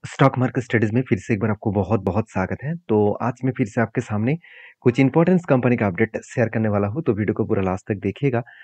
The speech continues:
और अभी तक आपने चैनल को सब्सक्राइब नहीं किया तो जरूर कर लीजिएगा। कंटिन्यूअसली इन्फॉर्मेशन और अपडेट्स पाने के लिए चैनल के ऊपर बने रहिएगा। तो चलो देख लेते हैं कौन सा, कौन सा कंपनी है इस वीडियो के अंदर।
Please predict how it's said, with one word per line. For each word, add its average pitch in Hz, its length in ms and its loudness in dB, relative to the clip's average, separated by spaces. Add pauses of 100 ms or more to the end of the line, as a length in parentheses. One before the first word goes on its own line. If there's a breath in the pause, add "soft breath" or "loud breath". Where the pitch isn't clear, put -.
(240 loud breath)
और 104 340 6
अभी 107 160 4
तक 156 160 2
आपने 151 200 -2
चैनल 120 240 -2
को 127 120 -4
सब्सक्राइब 107 440 -6
नहीं 110 120 -2
किया 107 140 -4
तो 110 100 -4
जरूर 101 220 -2
कर 101 120 -4
लीजिएगा। 92 340 -4 (120)
कंटिन्यूअसली 107 520 -2
इन्फॉर्मेशन 120 720 -4 (400 loud breath)
और 101 200 4
अपडेट्स 101 360 -2
पाने 113 160 0
के 120 80 -4
लिए - 80 0
चैनल 98 220 -4
के 95 100 -8
ऊपर 120 160 -6
बने 87 220 -4
रहिएगा। 82 460 -8
तो 110 80 -6
चलो 147 200 -4
देख 131 180 -2
लेते 117 160 -4
हैं 123 60 -2
कौन 92 180 -6
सा, 110 120 -8
कौन 107 120 -4
सा 101 120 -10
कंपनी 90 360 -4
है 139 100 -6 (520 loud breath)
इस - 180 -4
वीडियो 123 160 6
के 107 80 -2
अंदर। 85 260 -4